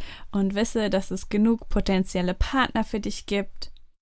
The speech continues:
Viertens, hänge an keinem bestimmten Ergebnis und flirte einfach, weil es dir Spaß macht.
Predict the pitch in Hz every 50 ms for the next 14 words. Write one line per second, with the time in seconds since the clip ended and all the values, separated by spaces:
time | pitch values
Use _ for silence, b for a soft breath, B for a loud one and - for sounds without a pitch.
0 | - - - - - - - - - 294 277 - - 233 233 233 226 233 - -
1 | - 247 240 233 214 208 196 190 - - - 214 196 202 202 202 208 202 196 196
2 | - - 202 196 196 - - 190 180 - - 190 - - 269 311 311 - - -
3 | 220 220 220 226 - - B B B B B B B B - - 208 202 196 185
4 | - - 214 208 202 202 - - - - 175 185 185 - 185 185 - - 185 -
5 | 180 - - - - - 185 - - - - - 254 247 - - 214 214 202 202
6 | 196 220 - - - - -